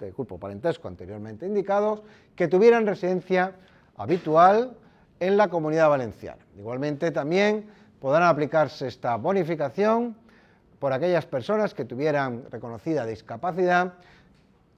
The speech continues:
eh, con independencia de la inclusión en un grupo de parentesco. En relación con adquisiciones intervivos,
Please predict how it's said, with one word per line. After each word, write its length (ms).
eh, 220
con 140
independencia 600
de 80
la 80
inclusión 680
en 120
un 160
grupo 520
de 120
parentesco. 560
En 100
relación 460
con 540
adquisiciones 720
intervivos, 880